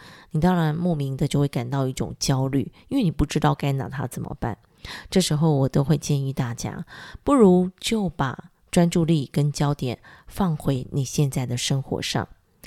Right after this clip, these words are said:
好好的做顿饭，好好的喝茶喝水，好好的走路。你会发现哦，当你把专注力拉回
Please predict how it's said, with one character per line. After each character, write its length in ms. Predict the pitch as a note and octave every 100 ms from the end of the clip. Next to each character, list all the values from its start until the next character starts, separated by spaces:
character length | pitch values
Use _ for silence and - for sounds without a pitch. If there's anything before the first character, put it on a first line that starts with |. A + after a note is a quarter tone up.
| - - - -
好 200 | - G3
好 300 | B3+ F#3 C#3+
的 420 | - C#3 C3 B2 -
做 160 | - D3+
顿 240 | D3 C3+
饭， 320 | - C#3 G#2+ _ _ _ - - - -
好 280 | - D3+
好 240 | D#3+ D#3 C#3
的 200 | C3 C3
喝 220 | - E3+
茶 400 | - - C3+ C3+
喝 180 | - A3+
水， 480 | - - - - _ _ _ - - _
好 380 | - D#3+ G3+ C#4
好 320 | - D3+ A2+
的 280 | - A#2 -
走 360 | - C3 G2 -
路。 220 | D3+ D3 - _ _ _ _ - - - - _ -
你 120 | F3+
会 140 | B3+ D4+
发 220 | B3 A#3+
现 300 | - A3+ D3+
哦， 160 | B2 - - - _ _
当 400 | B3+ C4+ C#4 C4+ _
你 380 | - D#3 C#3 - -
把 200 | C3 B2+
专 260 | - G3+
注 160 | G3+ F#3+
力 240 | F3+ E3+ -
拉 380 | A3+ B3 C4
回 540 | C4 - D3 C3 C3+